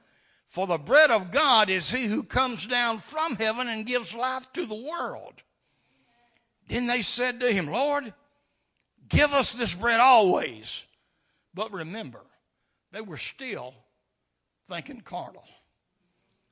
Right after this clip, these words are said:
They were thinking about the natural man, not the spiritual one. Since they didn't get the answer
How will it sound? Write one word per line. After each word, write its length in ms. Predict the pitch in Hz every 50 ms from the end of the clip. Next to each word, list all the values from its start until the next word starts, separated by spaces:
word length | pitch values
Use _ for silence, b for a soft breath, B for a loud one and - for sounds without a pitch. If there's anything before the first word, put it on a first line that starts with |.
| _ _
They 140 | _ 175 196
were 160 | 190 160 156
thinking 380 | - - 226 226 226 226 226 180
about 400 | 170 156 165 180 170 151 - 156
the 80 | 160 151
natural 520 | 165 190 208 208 190 - - - 147 135
man, 460 | 131 135 131 127 127 135 143 156 165 - _ _ _ _ _ _ _ _ _ _ _ _ _ _ _
not 320 | - 139 160 170 175 - -
the 80 | 190
spiritual 680 | - - - - 233 220 208 190 170 143 - - - 110
one. 160 | 101 98 92 - - _ _ _ _ _ _ _ _ _ _ _ _ _ _ _ _ _ _ _ _ _ _ _ -
Since 320 | - - 180 196 196 -
they 160 | - 214 208 202
didn't 320 | 208 269 320 320 277 247
get 180 | 247 269 226 -
the 140 | 220 196
answer 580 | 170 185 208 247 262 233 - - - 147 143 143